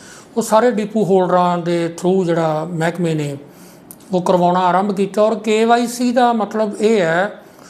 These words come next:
ਅ, ਕਿ ਜਿਹੜੇ ਹੁਣ ਤੱਕ ਇੱਕ ਕੈਪਿੰਗ ਹੁੰਦੀ ਹੈ ਪੰਜਾਬ ਦੇ ਵਿੱਚ, ਇੱਕ ਲਿਮਿਟ ਜਿਹੜੀ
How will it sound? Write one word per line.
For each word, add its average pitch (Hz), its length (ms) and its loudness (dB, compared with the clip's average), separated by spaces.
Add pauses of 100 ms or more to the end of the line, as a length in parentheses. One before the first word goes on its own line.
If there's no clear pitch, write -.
(500)
ਅ, - 20 -4
ਕਿ 180 140 -4
ਜਿਹੜੇ 208 260 2
ਹੁਣ 190 180 0
ਤੱਕ 190 640 0
ਇੱਕ 202 380 -2
ਕੈਪਿੰਗ 226 320 2
ਹੁੰਦੀ 202 320 0
ਹੈ 196 60 2
ਪੰਜਾਬ 165 420 0
ਦੇ 160 100 -2
ਵਿੱਚ, 156 240 -6
ਇੱਕ 165 520 -4
ਲਿਮਿਟ 202 580 2
ਜਿਹੜੀ 160 400 -4